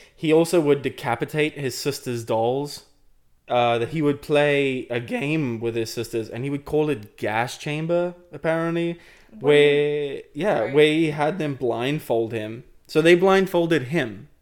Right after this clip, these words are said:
Speaker 1: Edward was blindfolded. Then he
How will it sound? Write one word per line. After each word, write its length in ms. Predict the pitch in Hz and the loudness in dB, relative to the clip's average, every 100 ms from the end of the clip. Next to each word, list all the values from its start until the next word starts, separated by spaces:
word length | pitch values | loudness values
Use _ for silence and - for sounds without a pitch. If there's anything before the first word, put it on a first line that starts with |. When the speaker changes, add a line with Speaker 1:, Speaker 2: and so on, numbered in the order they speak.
| - | -6
Speaker 1:
Edward 320 | 113 147 165 | 0 2 2
was 140 | 165 160 | 2 -2
blindfolded. 720 | 160 160 143 110 95 87 - - - - _ - | -4 -4 -4 -6 -6 -8 -10 -16 -20 -20 _ 2
Then 220 | 156 165 | 4 4
he 680 | - - 185 196 190 214 | -2 -2 0 0 -2 -6